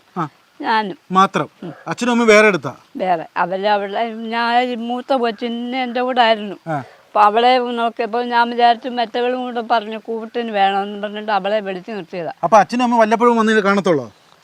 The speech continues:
Speaker 2: അല്ല, അവള് ശനിയാഴ്ച പോകും,
Speaker 1: അങ്ങ് പോകും.
Speaker 2: പള്ളി തൂക്കും.
Speaker 1: ശനിയാഴ്ച അച്ഛനും അമ്മയും കാണാൻ അങ്ങോട്ട് പോകും.
Speaker 2: അങ്ങോട്ട് പോകും.
Speaker 1: ആ.
Speaker 2: അന്നിങ്ങനെ പോയതാണെന്ന് വിചാരിച്ചു.
Speaker 1: ദേ, നിങ്ങൾ ഈ കാഴ്ച കണ്ടല്ലോ.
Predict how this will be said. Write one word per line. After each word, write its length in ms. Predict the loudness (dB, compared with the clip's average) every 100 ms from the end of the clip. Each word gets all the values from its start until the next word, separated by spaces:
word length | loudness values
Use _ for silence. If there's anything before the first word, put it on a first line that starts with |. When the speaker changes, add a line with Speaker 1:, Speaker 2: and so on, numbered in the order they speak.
| -6
Speaker 2:
അല്ല, 120 | 4 6
അവള് 180 | 8 6 2 -2 -2
ശനിയാഴ്ച 560 | -2 4 6 6 4 0 2
പോകും, 200 | 2 4
Speaker 1:
അങ്ങ് 120 | 4
പോകും. 100 | 6 4
Speaker 2:
പള്ളി 180 | 2 -4
തൂക്കും. 260 | -6 -4 -2
Speaker 1:
ശനിയാഴ്ച 300 | 2 2 2
അച്ഛനും 180 | 0 0
അമ്മയും 140 | 0 2
കാണാൻ 140 | 4 4
അങ്ങോട്ട് 220 | 4 2
പോകും. 120 | -2 -6 -6
Speaker 2:
അങ്ങോട്ട് 340 | -4 -4 -8 -10
പോകും. 140 | -12 -12 -12
Speaker 1:
ആ. 40 | -14 -6 -2
Speaker 2:
അന്നിങ്ങനെ 440 | -2 -4 -6 -6 -6
പോയതാണെന്ന് 680 | 0 2 4 4 2 -2 -8
വിചാരിച്ചു. 460 | -4 0 -2 -4 -14 -14 2
Speaker 1:
ദേ, 80 | 4 4
നിങ്ങൾ 140 | 4 4
ഈ 20 | 6
കാഴ്ച 200 | 4 4 2
കണ്ടല്ലോ. 280 | 0 -4